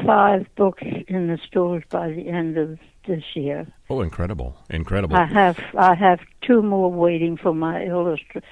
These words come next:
Speaker 1: for my illustrator right now to start on, and that will make three, and then I have two more waiting for her when she's through with that.
Speaker 2: That's, that's amazing. Now, your close friends, or,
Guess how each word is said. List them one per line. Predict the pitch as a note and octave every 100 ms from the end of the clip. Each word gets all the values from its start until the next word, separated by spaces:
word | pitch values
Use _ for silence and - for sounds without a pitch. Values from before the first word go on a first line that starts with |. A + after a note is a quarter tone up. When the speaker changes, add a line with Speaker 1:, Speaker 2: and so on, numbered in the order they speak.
| - - - -
Speaker 1:
for | F3+
my | E3 D3+
illustrator | F3+ E3+ D3 - E3+ D3+ D#3
right | D3 D#3 D3 -
now | F#3+ D3 C#3+ C#3
to | - C3+
start | - E3 D3+ C#3+
on, | C#3+ C3+ C3+ D#3
and | D#3+ D#3+
that | F3 F#3+
will | F3+
make | E3+ E3+ - -
three, | G3+ G3+ G#3 G3+ - - - -
and | G3+ F3
then | F3 E3+
I | E3
have | C#3+ F3 D#3
two | - G#3
more | F#3+ F3+ E3 D#3
waiting | D#3+ D#3+ D3+ D3+
for | - E3+
her | E3 D3+
when | D3+ D3
she's | - D3+ - C#3+
through | E3+ D#3
with | D3+ C3+ -
that. | D3+ D#3 F#3+ - _ _ _
Speaker 2:
That's, | D2 E2 A2 -
that's | - F2+ -
amazing. | G#2+ C#3 C3 D2 A1+
Now, | E2 E2 -
your | - G#2 G#2 A2 G#2
close | - - C3+
friends, | - F2+ D#2+ G2+
or, | D#2+